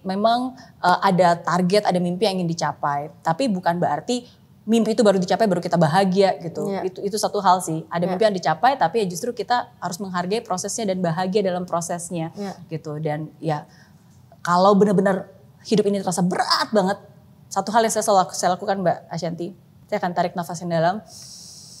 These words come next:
Speaker 1: saya akan hembuskan
Speaker 2: <laughs>
Speaker 1: nafasnya, dan saya akan sadar, "Wow, saya masih hidup loh." Berarti
Speaker 2: Iya.
Speaker 1: Tuhan aja nggak nyerah sama saya.
Speaker 2: Wah,
Speaker 1: Kalau
Speaker 2: iya.
Speaker 1: Tuhan aja nggak nyerah sama saya, kenapa saya menyerah terhadap diri saya sendiri?
Speaker 2: Iya,
Speaker 1: Gitu.
Speaker 2: iya.
Speaker 1: Jadi biasanya itu selalu yang membuat saya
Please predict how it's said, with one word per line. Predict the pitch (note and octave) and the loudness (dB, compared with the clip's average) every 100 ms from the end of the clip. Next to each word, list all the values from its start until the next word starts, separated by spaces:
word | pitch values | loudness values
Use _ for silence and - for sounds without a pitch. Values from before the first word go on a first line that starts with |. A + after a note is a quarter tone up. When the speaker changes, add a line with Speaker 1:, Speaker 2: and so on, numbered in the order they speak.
| - - - - | -20 -20 -20 -20
Speaker 1:
saya | - G3 | -4 -2
akan | F#3 F3+ | 2 2
hembuskan | F#3 B3+ G3+ F#3 | 4 4 4 2
Speaker 2:
<laughs> | |
Speaker 1:
nafasnya, | F3 F3 E3+ F3 F3+ A3+ - - B3+ - - - - | 2 0 0 0 0 -2 -8 -20 -18 -18 -20 -20 -10
dan | F3 F3 | -2 0
saya | F3 E3 E3 F#3+ | 0 2 4 4
akan | - F#3 E3+ | 0 -2 -2
sadar, | E3 D3+ E3+ E3+ - - - | 0 2 2 0 -4 -20 -20
"Wow, | - E3+ D#3+ - - - _ - _ _ - - _ | -4 0 0 0 -14 -20 _ -20 _ _ -20 -20 _
saya | - G3+ | -4 -2
masih | G#3 G3+ | 2 2
hidup | G3 D#3+ | 2 2
loh." | D3 D#3+ - - - | -4 -4 -18 -20 -12
Berarti | D#3+ D#3 A3+ | -4 0 0
Speaker 2:
Iya. | A#3 | 0
Speaker 1:
Tuhan | F#3+ F3+ | 4 4
aja | E3+ B3+ | 4 2
nggak | F#3 D#3+ | 0 0
nyerah | F#3 | 0
sama | F3+ E3 | 0 -4
saya. | D#3+ D#3 C#3 C#3 - - | -4 -4 -6 -8 -14 -18
Speaker 2:
Wah, | - | -4
Speaker 1:
Kalau | E3 | 0
Speaker 2:
iya. | E3+ | 2
Speaker 1:
Tuhan | F3 E3+ | 4 4
aja | E3+ | 2
nggak | E3 D#3+ | 0 0
nyerah | D#3+ | -2
sama | D#3 D3+ | -4 -6
saya, | D#3+ G#3+ | -4 -4
kenapa | G3+ D#3+ | -6 -6
saya | E3 | -4
menyerah | D#3+ D#3+ F3 | -2 0 -2
terhadap | E3 D#3+ D#3 | -4 -6 -6
diri | D#3+ D3 | -6 -10
saya | D3+ | -10
sendiri? | - F3+ E3+ D3+ | -10 -10 -8 -10
Speaker 2:
Iya, | F#3+ F3+ - | -10 -10 -12
Speaker 1:
Gitu. | - | -14
Speaker 2:
iya. | - | -6
Speaker 1:
Jadi | F3 F#3+ | 0 2
biasanya | E3+ E3 G3 F#3+ | 2 0 -4 -4
itu | F3+ - G3+ | -6 -4 -4
selalu | G3 E3 D#3+ E3+ | -2 -2 -2 -2
yang | F#3+ | -4
membuat | E3 D#3 D3+ | -4 -4 -4
saya | D3+ E3 F3+ | -2 -2 -4